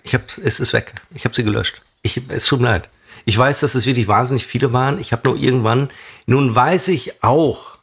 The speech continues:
dass es inzwischen, zumindest bei Android, den Papierkorb gibt. Nur, der läuft ab, ab, ich glaub, einer gewissen Größe oder Zeit, das weiß ich nicht. Die Zeit haben wir ins Land ziehen lassen. Auf jeden Fall ist, es ist weg.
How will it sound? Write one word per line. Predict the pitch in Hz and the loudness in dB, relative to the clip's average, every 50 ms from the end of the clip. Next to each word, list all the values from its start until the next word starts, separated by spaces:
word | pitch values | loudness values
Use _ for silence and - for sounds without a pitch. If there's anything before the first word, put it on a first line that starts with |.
| _ _ _ | _ _ _
dass | - 107 113 117 - | -2 0 0 0 0
es | 143 - - | -2 -2 0
inzwischen, | 175 143 113 - - 104 123 143 139 - 143 139 139 127 | 0 -2 -2 -2 0 0 2 4 4 4 4 2 0 -2
zumindest | - - 101 98 113 127 123 104 - - - - _ _ _ _ _ _ _ _ _ _ - | -2 0 0 2 2 2 2 0 0 -4 -6 -8 _ _ _ _ _ _ _ _ _ _ -4
bei | 95 92 - - 104 | -2 -2 0 2 2
Android, | 117 123 107 120 113 117 117 117 117 - 110 90 82 | 2 2 4 2 4 4 2 0 -2 -6 -6 -2 0
den | 104 110 104 | 0 0 0
Papierkorb | - 113 107 - - 139 143 147 143 - 110 101 87 87 | 0 -2 -2 -2 0 2 2 2 2 0 0 0 0 0
gibt. | 87 131 127 - - - - - - - _ - | 0 0 0 -2 -4 -12 -12 -12 -14 -14 _ 0
Nur, | 104 107 131 147 139 95 - - - _ _ _ _ _ _ _ _ _ _ _ _ _ _ _ _ - | 2 4 4 4 4 2 -2 -6 -16 _ _ _ _ _ _ _ _ _ _ _ _ _ _ _ _ 2
der | 120 120 127 | 2 4 4
läuft | 131 131 131 123 - - - | 4 4 2 2 -2 -2 0
ab, | 120 135 - - - - - _ _ _ _ _ _ | 0 0 0 -4 -12 -16 -16 _ _ _ _ _ _
ab, | - 110 - - - | -4 -4 -4 -4 -8
ich | - - | -6 -2
glaub, | - 120 117 113 | 0 0 0 2
einer | 120 113 101 | 0 0 0
gewissen | 95 101 90 113 - - 107 90 | -2 -2 -2 -2 0 0 0 0
Größe | 101 98 123 147 170 - - 175 175 180 165 135 - _ _ _ _ - | 2 2 2 2 2 2 0 0 0 0 -4 -6 -10 _ _ _ _ 0
oder | 123 117 123 120 110 101 - | 2 2 4 4 2 0 0
Zeit, | - - - 107 107 110 98 - - | 0 0 2 2 2 2 0 -2 -2
das | 87 87 98 | -4 -2 0
weiß | 95 101 120 117 | 2 2 2 0
ich | 113 90 | 0 -2
nicht. | 92 110 131 - - _ _ _ _ _ _ _ | -2 -2 -2 -4 -8 _ _ _ _ _ _ _
Die | - 101 139 160 | -4 -4 -2 0
Zeit | - - 123 123 - - | 0 0 0 0 0 0
haben | 110 120 131 | 0 0 0
wir | 131 123 | 0 0
ins | 104 - - | 0 0 0
Land | 104 107 131 147 - | 0 2 0 0 -2
ziehen | - - 110 95 87 | -2 -2 -2 -2 -2
lassen. | 80 80 80 - - 107 - | -2 -4 -2 -2 -2 -4 -2
Auf | - 107 - | -4 -2 0
jeden | 120 123 123 | 0 0 0
Fall | - - 120 120 - | 0 -2 -2 -4 -2
ist, | - 117 - - - - _ _ _ - | -2 0 0 0 -2 -6 _ _ _ -4
es | 127 - | -2 0
ist | 135 117 - | -2 0 2
weg. | 101 101 110 - - | 2 0 0 -2 -8